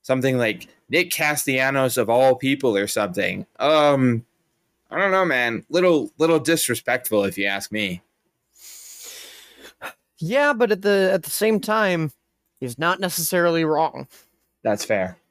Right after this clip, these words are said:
Speaker 1: Yeah, that's, that's a fair point. I just, I don't know. That kinda, it wasn't like a, "Oh my God, Nick Castellanos." It was, it, it kinda struck me more as a,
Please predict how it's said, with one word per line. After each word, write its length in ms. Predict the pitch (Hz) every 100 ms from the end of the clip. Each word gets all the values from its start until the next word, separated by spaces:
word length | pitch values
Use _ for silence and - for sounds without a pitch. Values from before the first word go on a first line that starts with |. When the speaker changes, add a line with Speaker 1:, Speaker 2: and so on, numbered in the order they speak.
| _ _ _ _ _ _ _ _ _ _ -
Speaker 1:
Yeah, 240 | 98 98 - _ _ _
that's, 260 | 160 -
that's 260 | - 160 -
a 60 | 143
fair 220 | 151 139
point. 420 | 135 113 101 - _ _ -
I 100 | 175
just, 300 | 220 220 -
I 100 | 185
don't 120 | 185
know. 180 | 170 127
That 180 | 123 175
kinda, 500 | 190 170 135 110 101 - - _ _ - 269 _ _ _ _ _ _ _ _ _ -
it 140 | 160
wasn't 400 | 208 226 226 208
like 200 | 196 185
a, 240 | 165 143
"Oh 160 | 123 196
my 200 | 190 170
God, 300 | 160 175 156
Nick 200 | 160 160
Castellanos." 800 | 165 139 - 147 175 147 117 -
It 60 |
was, 360 | 131 135 120 - -
it, 180 | 131 - _ _
it 180 | 131 131 - _ -
kinda 320 | 160 156 139
struck 320 | - 135 123
me 140 | 123
more 260 | 113 117 123
as 240 | 120 113
a, 580 | 110 110 104 98 90 90